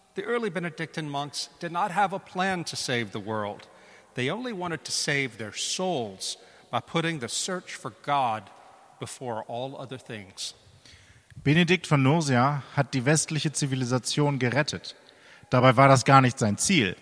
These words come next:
Speaker 2: Er trat nicht mit dem Slogan „Make Rome Great Again“ an. Er war bloß ein einfacher Christ, nicht einmal ein Priester, der einen Weg suchte, Gott in Gemeinschaft zu dienen,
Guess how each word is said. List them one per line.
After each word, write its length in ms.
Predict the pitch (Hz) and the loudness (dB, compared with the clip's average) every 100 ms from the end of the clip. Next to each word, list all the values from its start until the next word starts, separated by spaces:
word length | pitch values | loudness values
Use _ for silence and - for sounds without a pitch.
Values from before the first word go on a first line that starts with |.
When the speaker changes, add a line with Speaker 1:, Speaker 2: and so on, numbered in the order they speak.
| - - - | -18 -20 -6
Speaker 2:
Er 140 | 147 - | -2 2
trat 340 | 165 214 - | 8 8 8
nicht 220 | 151 - | 0 0
mit 140 | 135 131 | -2 0
dem 80 | |
Slogan 680 | 127 135 139 151 135 123 123 | 0 4 6 6 4 4 4
„Make 260 | 123 147 139 | 4 4 2
Rome 360 | 117 139 143 | 4 4 4
Great 340 | 120 123 165 165 | 2 2 2 0
Again“ 380 | 113 104 98 101 | -4 -2 -2 -4
an. 300 | 101 92 - - - - | -6 -6 -10 -18 -16 -2
Er 160 | 143 | 2
war 140 | 151 160 | 4 4
bloß 280 | 196 226 180 | 4 0 -2
ein 140 | 185 | 0
einfacher 480 | 170 202 185 165 160 | 2 2 2 0 0
Christ, 560 | - 185 - - - - | 2 2 0 -6 -8 -2
nicht 240 | 147 143 | -2 0
einmal 220 | 139 127 | 2 4
ein 120 | 123 | 4
Priester, 520 | 120 196 202 - 101 - - - - - - - | 2 0 0 -2 -6 -6 -18 -20 -20 -20 -8 -2
der 120 | 147 | 2
einen 220 | 156 143 | 4 4
Weg 240 | 151 208 147 | 4 4 0
suchte, 460 | 175 190 - 165 | -2 -2 0 0
Gott 240 | 135 180 190 | 2 2 2
in 140 | 180 | -2
Gemeinschaft 680 | 165 147 160 185 143 131 - | 0 2 2 2 0 0 -4
zu 80 | 147 | -6
dienen, 460 | 135 170 135 104 | 0 2 2 0